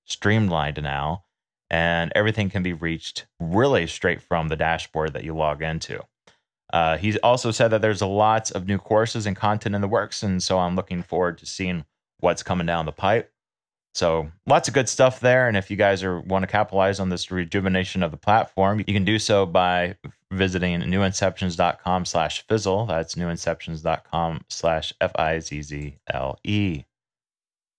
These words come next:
Before we get started, remember you too can get in on this conversation. Share with us on social media some of the thoughts this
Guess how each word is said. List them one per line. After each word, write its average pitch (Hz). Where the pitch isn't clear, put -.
Before 107
we 95
get 90
started, 87
remember 95
you 87
too 101
can 107
get 110
in 117
on 113
this 107
conversation. 127
Share 110
with 110
us 104
on 98
social 95
media 90
some 101
of 90
the 87
thoughts -
this -